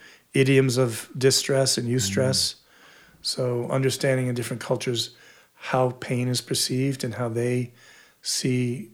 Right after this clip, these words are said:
Speaker 1: the reduction of pain.
Speaker 2: Mm.
Speaker 1: 'Cause, you know, white man's medicine, as great as some people say it is, and, and I, Western medicine is fun, a-, absolutely great. It's amazing. But you have to fuse it with other things if you wanna be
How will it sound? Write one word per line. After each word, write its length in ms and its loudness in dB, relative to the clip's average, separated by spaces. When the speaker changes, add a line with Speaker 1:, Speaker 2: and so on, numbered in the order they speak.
Speaker 1:
the 160 -6
reduction 500 -2
of 80 -6
pain. 420 -4
Speaker 2:
Mm. 320 -2
Speaker 1:
'Cause, 200 -2
you 100 0
know, 160 -2
white 200 2
man's 240 0
medicine, 600 -4
as 140 -10
great 240 -4
as 300 -6
some 220 -6
people 180 -2
say 260 6
it 80 6
is, 440 0
and, 160 -2
and 240 2
I, 240 2
Western 380 4
medicine 340 0
is 100 -4
fun, 280 -4
a-, 20 -6
absolutely 580 -2
great. 200 0
It's 140 -6
amazing. 420 -6
But 120 4
you 80 6
have 200 4
to 100 2
fuse 440 0
it 80 -2
with 120 -2
other 220 2
things 200 -4
if 160 -6
you 80 -4
wanna 160 -4
be 300 -2